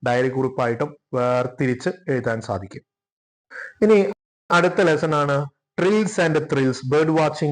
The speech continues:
in India. സ-, ഡോക്ടർ സാലിം അലിയുടെ ഒരു എക്സ്പീരിയൻസ് ആയിരുന്നു, അതൊന്ന് നോക്കാം നമുക്ക്. ഫസ്റ്റ് പോയിന്റ്, the author says that bird watching is a calm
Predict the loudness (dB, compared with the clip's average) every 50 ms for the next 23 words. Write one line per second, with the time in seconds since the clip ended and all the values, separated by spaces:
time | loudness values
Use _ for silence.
0 | 0 0 0 -2 -2 -4 -4 -6 -6 -6 -6 _ _ _ _ _ _ _ _ _
1 | _ _ -4 -2 0 0 0 0 0 0 0 -2 0 2 2 2 2 2 0 0
2 | 0 0 0 0 0 0 -2 -2 -4 -6 -6 -4 -2 0 0 0 -2 -2 -4 -4
3 | -4 -4 -4 -8 -12 -14 -8 -2 0 0 2 2 0 -2 -2 -2 -2 -2 -4 -4
4 | -4 -4 -4 -4 -6 -6 -6 -6 -6 -6 -4 -4 -6 -2 -2 -2 -2 0 0 -2
5 | -2 -4 -6 -16 -20 -20 -10 -2 0 2 2 2 2 2 0 0 0 0 0 0
6 | 0 0 0 0 0 0 0 0 0 0 2 2 2 2 2 0 0 -2 -4 -4
7 | -2 -4 -2 -4 -4 -4 0 0 0 2 2 0 0